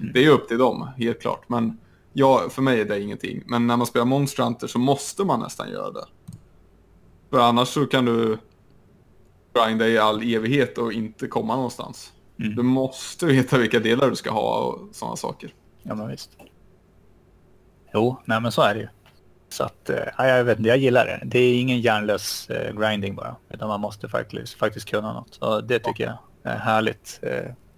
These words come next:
Speaker 1: det blir härligare när man väl, när man väl får den där stora jäkla yxan eller vad det nu är man har grindat för. För att man vet att man har ju dödat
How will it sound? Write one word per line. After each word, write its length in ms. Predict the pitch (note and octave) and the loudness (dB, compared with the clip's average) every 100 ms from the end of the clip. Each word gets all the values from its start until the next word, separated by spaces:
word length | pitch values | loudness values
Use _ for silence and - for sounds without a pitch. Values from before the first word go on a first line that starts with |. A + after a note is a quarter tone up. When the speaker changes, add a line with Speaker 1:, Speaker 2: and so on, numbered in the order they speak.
| _ _ _ _ _ _ _ | _ _ _ _ _ _ _
Speaker 1:
det 320 | B2+ A2+ B2+ | -10 -2 0
blir 160 | B2 C3+ | 2 2
härligare 440 | C#3+ G#2+ C#3 A#2+ | 4 2 2 2
när 60 | A2+ | 0
man 160 | G#2 | 0
väl, 200 | G2+ G2+ | 2 2
när 260 | G2 A2 A2+ | 0 -4 -4
man 120 | A2 | 0
väl 140 | G#2+ G2+ | 0 0
får 220 | C3+ A#2 | 2 4
den 120 | G#2+ | 2
där 280 | F#2+ F#2+ - | 0 -2 -4
stora 400 | - G#2 F#2+ F#2 | -6 -4 0 0
jäkla 300 | F#2 - - | -2 -6 -6
yxan 420 | - - - F#2+ | -8 -8 -6 -6
eller 160 | F#2 F#2+ | -4 -4
vad 120 | F#2+ | -4
det 60 | F#2+ | -6
nu 80 | F#2+ | -8
är 60 | |
man 140 | F#2+ F#2 | -6 -6
har 80 | |
grindat 440 | F#2+ G2+ G#2 A2+ - | -4 -2 0 0 0
för. 200 | - A2+ | -6 -6
För 100 | - | -4
att 80 | G#2 | 0
man 120 | G#2 | 2
vet 220 | A2+ A#2 | 4 2
att 120 | - - | 0 -4
man 120 | F#2+ | -4
har 140 | G#2 | -2
ju 160 | G2 G2 | -2 -6
dödat 520 | G#2 G#2+ G#2+ G#2+ - | 0 2 4 2 -2